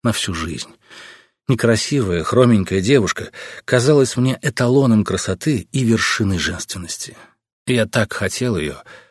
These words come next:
что не мог спать по ночам. Первая любовь. Даше было двадцать, мне шестнадцать. Такое бывает. Клавдия что-то чувствовала своим чутким сердцем и теперь относилась ко мне настороженно.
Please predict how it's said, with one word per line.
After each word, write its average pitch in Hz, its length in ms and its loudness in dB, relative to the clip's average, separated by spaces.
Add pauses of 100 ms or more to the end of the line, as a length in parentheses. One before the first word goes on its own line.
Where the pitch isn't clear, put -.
(220)
что - 200 0
не 120 120 6
мог 104 220 2
спать - 340 -6
по 98 100 -10
ночам. - 600 -10 (600)
Первая 143 360 0
любовь. 98 480 -8 (400)
Даше 170 300 4
было 123 220 2
двадцать, 135 500 2
мне 139 180 2
шестнадцать. - 680 -4 (260)
Такое 143 380 0
бывает. - 720 -8 (400)
Клавдия 147 500 6
что-то - 300 -2
чувствовала 82 720 0
своим 85 360 -4
чутким - 400 -6
сердцем 117 520 2 (440)
и - 80 0
теперь 160 380 4
относилась 127 520 2
ко - 120 0
мне 110 320 4
настороженно. 87 840 -4